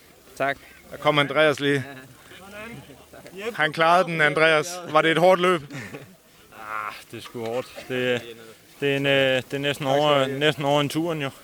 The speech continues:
Speaker 3: Øh, ej, det er bare hårdt at køre en time fuld gas.
Speaker 2: Du er, du, du, øh, du tager den jo meget, øh, opportunistisk. Du, øh, du angriber fra start af og, øh,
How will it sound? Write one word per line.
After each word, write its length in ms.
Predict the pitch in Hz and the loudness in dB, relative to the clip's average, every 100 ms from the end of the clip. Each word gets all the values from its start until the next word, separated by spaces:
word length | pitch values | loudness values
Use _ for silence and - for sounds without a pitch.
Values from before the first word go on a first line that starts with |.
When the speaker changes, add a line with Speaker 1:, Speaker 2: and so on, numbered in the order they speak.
| - 127 120 | -20 -20 -16
Speaker 3:
Øh, 280 | 123 123 117 - - - - - - - | -14 -12 -14 -18 -20 -20 -20 -20 -20 -8
ej, 120 | 131 | -2
det 80 | 147 | -2
er 40 | |
bare 180 | 117 127 | -2 -4
hårdt 220 | 135 135 | -2 -4
at 60 | 135 | -6
køre 140 | 139 | -8
en 100 | 135 | -10
time 260 | - 143 131 | -12 -14 -14
fuld 180 | 127 | -12
gas. 360 | 120 127 - - _ _ _ _ _ - | -10 -10 -12 -20 _ _ _ _ _ -14
Speaker 2:
Du 120 | 147 127 | -8 2
er, 400 | 123 117 110 113 113 - 131 | 4 4 4 0 -4 -20 -14
du, 120 | 131 123 - | -10 -10 -6
du, 220 | 139 123 | -4 0
øh, 280 | 117 110 107 107 - - - - | 0 0 -4 -8 -20 -20 -12 -8
du 60 | |
tager 240 | 120 147 160 | -2 0 0
den 120 | 147 | 0
jo 60 | |
meget, 360 | 135 127 165 156 | 0 2 4 4
øh, 160 | 135 156 | 2 0
opportunistisk. 760 | 143 156 170 202 - 160 - | -2 0 2 2 2 -2 -2
Du, 200 | 165 156 | -4 0
øh, 240 | 147 139 143 | 2 2 2
du 100 | 127 | 0
angriber 420 | 175 220 202 139 | 2 2 2 0
fra 120 | - | -2
start 260 | 151 185 165 | 0 2 2
af 240 | 165 160 | 2 2
og, 340 | 127 127 120 | 2 4 4
øh, 140 | 120 | 2